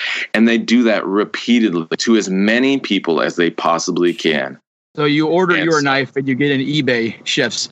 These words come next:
Speaker 2: Damascus knife instead. That makes
Speaker 1: So,
Speaker 2: sense.
Speaker 1: whatever. And the person actually has an eBay account too, so I guarantee they do the same thing over there.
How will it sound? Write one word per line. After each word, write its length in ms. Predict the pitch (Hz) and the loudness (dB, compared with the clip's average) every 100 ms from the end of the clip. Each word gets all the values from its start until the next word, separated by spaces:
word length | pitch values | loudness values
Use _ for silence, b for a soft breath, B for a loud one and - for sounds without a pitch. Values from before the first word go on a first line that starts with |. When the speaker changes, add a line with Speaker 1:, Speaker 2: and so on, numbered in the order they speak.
| 131 | -4
Speaker 2:
Damascus 520 | 113 117 - 120 - | -2 -2 -2 -6 -4
knife 240 | 117 110 | -4 -2
instead. 440 | 104 101 - 90 - - - | -4 -4 -6 -6 -8 -18 -16
That 140 | - 87 | -10 -8
makes 260 | 107 - | -8 -6
Speaker 1:
So, 60 | 104 90 | -2 -2
Speaker 2:
sense. 200 | - - - | -4 -8 -2
Speaker 1:
whatever. 260 | 92 87 - | 0 2 2
And 160 | 127 | 2
the 60 | 131 113 | 0 0
person 240 | 143 139 95 | -2 0 -2
actually 320 | 95 98 82 | 0 0 0
has 200 | 87 82 | 0 0
an 100 | 90 | 0
eBay 380 | 95 104 78 73 | 0 0 0 -2
account 360 | - 78 58 | -4 -4 -4
too, 260 | - 90 - | -2 -2 -2
so 380 | - 69 67 - | -2 -2 -2 -4
I 120 | 80 | -4
guarantee 500 | 78 90 85 78 78 | 0 2 2 0 -2
they 160 | 73 71 | 0 0
do 120 | 76 | 0
the 100 | 73 | 0
same 240 | - 73 | 0 -2
thing 180 | 67 69 | -2 -4
over 220 | 69 65 | -2 -2
there. 260 | 69 67 - | -2 -2 -4